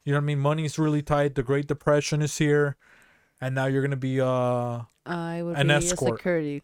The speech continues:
Speaker 2: <laughs>
Speaker 1: You wouldn't do an escort?
Speaker 2: No, I would not do escort.
Speaker 1: 'Cause, like, the escort's like, "Oh, massage my feet." You know what I mean? You wouldn't do that?
Speaker 2: Nope.
Speaker 1: Damn, or they
Speaker 2: Nope.
Speaker 1: pay you, they're like, "Oh, listen to me," or, dude, there's some escorts that tell the guy, "Oh, uh, what do they say?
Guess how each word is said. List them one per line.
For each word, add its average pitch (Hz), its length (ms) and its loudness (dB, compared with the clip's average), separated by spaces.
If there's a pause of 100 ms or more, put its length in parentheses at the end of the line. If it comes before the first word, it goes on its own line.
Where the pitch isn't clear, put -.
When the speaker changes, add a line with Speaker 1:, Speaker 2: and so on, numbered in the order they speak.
Speaker 2:
<laughs> 190 380 -8
Speaker 1:
You 160 100 4
wouldn't 180 200 2
do 190 120 4
an 180 80 0
escort? 190 440 0
Speaker 2:
No, 190 240 2
I - 20 2
would 160 180 -2
not 151 280 -8
do 151 140 -6 (100)
escort. 139 500 -8 (380)
Speaker 1:
'Cause, 156 160 0
like, 165 120 0
the 175 80 -2
escort's 196 420 2
like, 170 120 -2
"Oh, 170 160 2
massage 151 400 0
my 165 140 0
feet." 143 420 -2
You 131 140 -2
know 147 40 2
what 147 80 0
I 156 40 0
mean? 175 340 -6
You 165 120 0
wouldn't 175 180 -2
do 180 80 -4
that? 196 200 -6
Speaker 2:
Nope. 165 280 -6 (960)
Speaker 1:
Damn, 127 380 -8
or 123 40 -2
they 143 160 4
Speaker 2:
Nope. - 100 -6
Speaker 1:
pay 147 140 2
you, 160 160 2
they're 147 80 4
like, 139 160 0
"Oh, 156 220 2
listen 156 300 0
to 143 60 0
me," 135 260 -2
or, 120 360 0 (400)
dude, 202 200 2
there's 190 200 0
some 208 160 -2
escorts 190 400 2
that 180 160 0
tell 180 160 2
the 165 80 -2
guy, 160 160 2
"Oh, 156 400 2
uh, 135 500 0
what 131 220 -4
do - 20 -2
they 165 100 -2
say? 175 260 -4